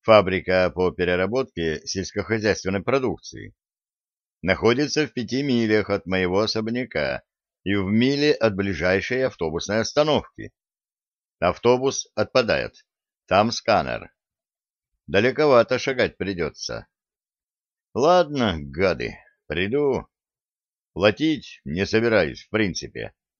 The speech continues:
А такое гоповое быдло вызывает бешеную ненависть еще со времен наших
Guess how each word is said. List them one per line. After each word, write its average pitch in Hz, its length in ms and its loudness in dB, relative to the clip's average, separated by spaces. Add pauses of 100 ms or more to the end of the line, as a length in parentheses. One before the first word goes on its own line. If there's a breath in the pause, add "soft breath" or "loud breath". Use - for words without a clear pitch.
(580)
А 95 120 4
такое 107 540 2
гоповое 101 640 2
быдло 92 600 -4 (340)
вызывает 107 760 2
бешеную 110 680 0
ненависть 90 680 -4
еще 90 260 -4
со 98 140 -4
времен 104 420 0
наших 95 500 -2